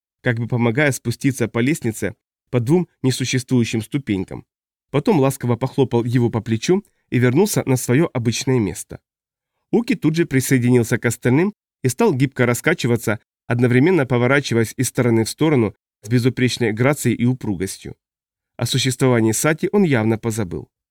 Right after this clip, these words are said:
И после занятий она не смогла заставить себя задать Адиджину хоть один из мучивших ее вопросов.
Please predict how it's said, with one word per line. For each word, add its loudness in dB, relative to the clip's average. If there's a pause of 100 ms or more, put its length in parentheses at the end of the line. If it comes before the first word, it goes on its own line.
(600)
И 2
после 0
занятий 2
она 2
не 4
смогла 0
заставить -2
себя -4 (340)
задать 0
Адиджину 2
хоть -2
один 2
из -2
мучивших 0
ее 2
вопросов. -4